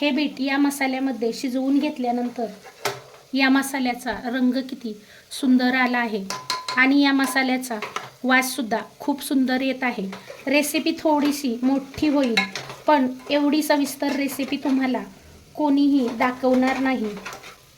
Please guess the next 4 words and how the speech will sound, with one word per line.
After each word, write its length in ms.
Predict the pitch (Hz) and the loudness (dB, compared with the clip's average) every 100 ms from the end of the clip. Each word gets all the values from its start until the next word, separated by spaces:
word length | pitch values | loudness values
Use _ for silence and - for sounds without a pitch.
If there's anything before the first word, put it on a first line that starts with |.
| - - - 269 | -20 -20 -8 -4
आता 260 | 277 320 | -2 2
लगेचच 500 | 320 311 311 311 311 | 2 2 -2 -4 -4
आपल्याला 480 | 294 277 285 269 220 - - - - - - - - | -4 -2 -2 -2 -4 -10 -18 -20 -20 -20 -20 -20 -8
याच्यामध्ये 600 | 277 269 294 277 269 220 | -4 -2 0 0 2 0